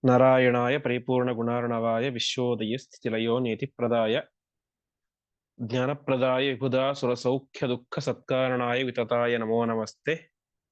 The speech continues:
व्यासाय भवनाशाय शेषाय गुणराशये हृद्याय शुद्धविद्याय मध्वाय च नमो नमः।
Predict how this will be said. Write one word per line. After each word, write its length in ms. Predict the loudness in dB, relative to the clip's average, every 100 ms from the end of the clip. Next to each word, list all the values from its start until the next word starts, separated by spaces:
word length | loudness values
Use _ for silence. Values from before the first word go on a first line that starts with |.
| _ _ _ _ _ _ _ _ _ _ _ _
व्यासाय 540 | 0 0 0 0 2 0
भवनाशाय 840 | 0 0 0 0 -2 -2 -2 -2
शेषाय 640 | -4 -4 -4 -2 -2 -2
गुणराशये 760 | -2 -2 0 0 0 0 -2 -4 _ _ _ _ _ _ _ _ _ _ _ _ _ _ -20 -20 _ _ _ _ _
हृद्याय 680 | -8 -6 -2 -2 0 0 -2
शुद्धविद्याय 1000 | -2 -4 -4 0 0 0 -2 -2 0 -2
मध्वाय 580 | -4 -6 -4 -2 -2 -2
च 100 | -4
नमो 380 | -4 -2 -2 -2
नमः। 400 | -2 -6 -6